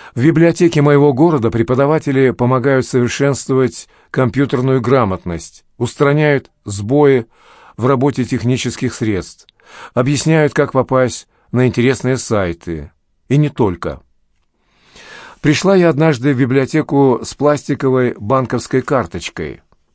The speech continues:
Попросила помочь через мой личный кабинет оплатить интернет. Преподаватель библиотеки для слепых Уткина обрадовалась моему стремлению к цивилизации.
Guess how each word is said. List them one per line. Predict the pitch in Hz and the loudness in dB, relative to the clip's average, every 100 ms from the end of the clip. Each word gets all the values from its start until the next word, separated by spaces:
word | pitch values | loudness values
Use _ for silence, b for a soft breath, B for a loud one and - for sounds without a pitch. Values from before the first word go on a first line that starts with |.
| _ B B B B | _ B B B B
Попросила | 127 160 156 190 165 | 0 0 2 2 2
помочь | 131 139 147 147 - - b b b b b - | 2 0 2 0 -2 -14 b b b b b -4
через | 147 139 | 0 2
мой | 139 143 | 2 2
личный | 135 - 131 | 0 -2 -2
кабинет | 139 120 131 160 156 | 0 2 2 0 -2
оплатить | - 120 127 117 127 120 | -6 -2 -2 -2 -4 -4
интернет. | 120 127 110 90 78 _ _ _ _ _ _ _ _ _ _ _ _ _ - | -4 -4 -4 -6 -10 _ _ _ _ _ _ _ _ _ _ _ _ _ -6
Преподаватель | 135 151 139 143 123 123 | -2 2 4 4 2 0
библиотеки | 131 123 127 123 139 127 117 | 0 2 0 0 -2 0 0
для | 117 117 113 | 2 2 0
слепых | - 120 127 113 | -2 -2 0 0
Уткина | 160 165 - 113 95 73 B B B B B B B | 0 0 -2 -2 -2 -6 B B B B B B B
обрадовалась | 127 123 165 190 117 113 107 98 87 117 | -2 2 2 2 2 2 2 -2 -4 -2
моему | 131 139 | 0 2
стремлению | 131 - 131 135 147 135 135 123 - _ _ | 0 -2 0 0 0 2 2 0 -4 _ _
к | |
цивилизации. | - 127 135 131 139 113 - 90 76 62 | -6 -2 0 0 0 -2 -6 -10 -10 -12